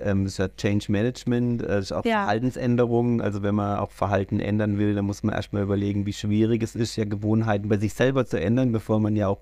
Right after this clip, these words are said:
Speaker 1: das Verhalten anderer Menschen ändern kann.
Speaker 2: Genau.
Speaker 1: Und da fängt ja dann oft auch die Fleißarbeit an, gerade in Unternehmen, ne? Also das
Speaker 2: Ja.
Speaker 1: ganze Education, Ausbildung, Kommunikation,
Speaker 2: Genau.
Speaker 1: Nachhalten, et cetera.
Speaker 2: Ja.
Speaker 1: Aber du bist ja auch ganz aktiv dann tätig, ja? Du, du,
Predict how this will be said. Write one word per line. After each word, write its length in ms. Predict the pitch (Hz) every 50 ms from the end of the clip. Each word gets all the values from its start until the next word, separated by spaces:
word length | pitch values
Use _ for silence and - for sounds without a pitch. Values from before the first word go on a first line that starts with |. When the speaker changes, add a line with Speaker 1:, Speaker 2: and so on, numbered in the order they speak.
| - -
Speaker 1:
das 160 | - 104 - -
Verhalten 360 | 120 107 110 104 101 110 82
anderer 300 | 78 113 135 151 147 127
Menschen 320 | 120 117 117 113 131 131
ändern 340 | 117 120 123 131 131 131 -
kann. 240 | - 135 143 160 165 - - -
Speaker 2:
Genau. 400 | 240 226 208 196 190 190 190 - - - - - - -
Speaker 1:
Und 160 | 113 107 -
da 160 | 113 113 113
fängt 200 | - - 120 117
ja 60 | 120 113
dann 140 | 113 107
oft 200 | 98 117 - -
auch 100 | 110 -
die 100 | - -
Fleißarbeit 580 | - - 101 92 98 107 - 139 127 131 127 -
an, 180 | - 117 104 95
gerade 200 | - 104 98 101
in 80 | 101 104
Unternehmen, 460 | 104 107 107 107 98 92 92 95 98
ne? 160 | 107 117 - - -
Also 160 | - 95 98
das 80 | 98 -
Speaker 2:
Ja. 80 | 113
Speaker 1:
ganze 280 | 107 101 95 101 98 98 - - - - - - -
Education, 1000 | 95 - - 113 104 - - 104 95 92 95 - - 107 101 101 98 98 98
Ausbildung, 880 | - - 90 98 98 - - 107 104 98 101 98 98 95 95 95 95 95
Kommunikation, 1120 | - 107 101 104 110 107 104 - - 98 - - - 101 98 98 98 98 101 101 101 104 - -
Speaker 2:
Genau. 200 | 98 - - 214
Speaker 1:
Nachhalten, 640 | 214 98 95 98 98 101 98 - - 104 101 104 101
et 160 | 90 90 -
cetera. 400 | - 98 95 104 98 98 101 - - - - -
Speaker 2:
Ja. 80 | 107
Speaker 1:
Aber 120 | - - 107
du 120 | 117 117
bist 160 | 139 - -
ja 80 | 160 151
auch 240 | 143 - - - -
ganz 240 | - - 120 -
aktiv 400 | 135 120 - - - 131 127 -
dann 260 | - 127 120 117 107 -
tätig, 420 | - 117 113 120 - 139 98 98
ja? 140 | 98 98 101
Du, 220 | 104 107 104 101
du, 180 | 98 98 104